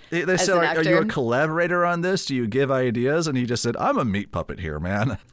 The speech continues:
Speaker 2: He's like,
Speaker 1: <laughs> I do what I'm told."
Speaker 2: "I am of service and I feel free." <laughs>
Speaker 1: And
Speaker 2: Like,
Speaker 1: uh,
Speaker 2: awesome.
Speaker 1: I just love him in this movie, e-, especially because this is very against type for Keanu Reeves. You never see him play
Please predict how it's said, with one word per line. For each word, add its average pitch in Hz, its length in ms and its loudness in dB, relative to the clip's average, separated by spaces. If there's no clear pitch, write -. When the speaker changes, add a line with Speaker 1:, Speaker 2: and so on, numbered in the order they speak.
Speaker 2:
He's 226 200 -2
like, - 100 -4
Speaker 1:
<laughs> 240 60 0
I - 20 -2
do 170 180 0
what 147 100 0
I'm 120 200 -2
told." 107 360 -2
Speaker 2:
"I 254 160 -2
am 285 160 0
of 214 180 -2
service 220 600 -4
and 208 160 -4
I 190 100 0
feel 180 260 -2
free." 180 520 -4
<laughs> - 40 -10
Speaker 1:
And 202 260 0
Speaker 2:
Like, - 260 -8
Speaker 1:
uh, 175 220 4
Speaker 2:
awesome. 180 320 -2
Speaker 1:
I 214 140 0
just 277 200 -2
love 208 240 0
him 240 140 0
in 202 100 2
this 175 220 0
movie, 165 520 -2
e-, - 240 -4
especially 139 680 -2
because 135 760 -2
this 240 180 -2
is 208 140 0
very 143 400 2
against 120 400 -2
type 110 180 -2
for 107 80 -6
Keanu 95 300 -2
Reeves. 85 240 -2
You 139 80 0
never 180 240 0
see 131 280 -2
him 107 200 0
play 104 440 0